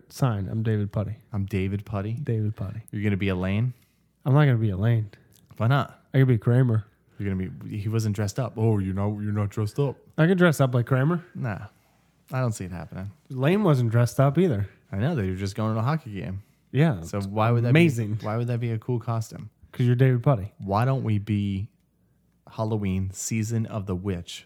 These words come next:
Speaker 2: those characters one year?
Speaker 1: Maybe next year.
Speaker 2: You
Speaker 1: 'Cause
Speaker 2: could
Speaker 1: I
Speaker 2: be
Speaker 1: wanna see you, Michael Myers, this year.
Speaker 2: Why do you wanna see me in Michael Myers?
Speaker 1: Because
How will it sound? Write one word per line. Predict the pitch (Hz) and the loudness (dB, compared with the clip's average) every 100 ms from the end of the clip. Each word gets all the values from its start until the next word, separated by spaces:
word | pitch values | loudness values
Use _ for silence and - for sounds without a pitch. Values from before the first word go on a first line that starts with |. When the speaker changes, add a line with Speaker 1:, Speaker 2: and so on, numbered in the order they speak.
| - | -6
Speaker 2:
those | 104 98 | -4 -4
characters | 92 80 92 - 90 - | -6 -8 -10 -12 -14 -12
one | - | -10
year? | - 92 101 _ _ _ _ _ _ _ - | -8 -10 -12 _ _ _ _ _ _ _ 2
Speaker 1:
Maybe | 117 117 | 4 4
next | 113 110 107 | 2 -2 -4
year. | 98 98 | -4 -4
Speaker 2:
You | 98 | 2
Speaker 1:
'Cause | 131 | 4
Speaker 2:
could | 127 | 6
Speaker 1:
I | |
Speaker 2:
be | 131 | 4
Speaker 1:
wanna | 127 | 2
see | 117 131 | 2 4
you, | 120 | 4
Michael | 113 110 110 | 4 4 2
Myers, | 107 107 98 | 2 2 0
this | 107 104 | -2 -2
year. | 95 95 - _ - - | -4 -6 -10 _ -20 -6
Speaker 2:
Why | 98 | -2
do | 123 | 0
you | 135 | 2
wanna | 123 113 | 0 0
see | 120 | 0
me | 117 | 0
in | 101 | 2
Michael | 98 101 92 | 0 -2 -4
Myers? | 87 80 - - 139 | -4 -6 -10 -14 -8
Speaker 1:
Because | 120 110 170 117 98 - | -4 2 4 4 -2 -12